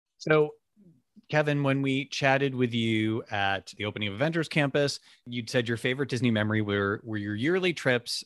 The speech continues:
to the Disney parks. And for those listeners who have not heard it already, that's podcast episode ninety, definitely worth checking out. But since we ask this question at the end of every <laughs> interview,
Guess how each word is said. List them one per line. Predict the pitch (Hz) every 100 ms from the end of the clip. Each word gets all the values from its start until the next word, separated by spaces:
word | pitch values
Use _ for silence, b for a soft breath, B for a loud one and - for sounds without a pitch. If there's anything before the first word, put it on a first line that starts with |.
| _
to | - 120 110 110
the | 107
Disney | 101 113
parks. | 110 98 92 110 - b b
And | - 110
for | 110 104 110
those | 110 110 107 -
listeners | 113 104 110 98
who | 101
have | 98
not | 135 190 208
heard | 123 107
it | 104
already, | 101 98
that's | 107 101
podcast | - 120 117 127 -
episode | 113 113 117 104
ninety, | 101 98 98
definitely | 107 101 113 117
worth | 107 107 -
checking | - 101 107 90
out. | 85 - B B B -
But | 123
since | 151
we | 170
ask | 165 175
this | 175
question | - 151 - 135
at |
the | 123 113
end | 113
of | 113
every | 117 123 131 156
<laughs> |
interview, | 135 123 107 92 87 82 98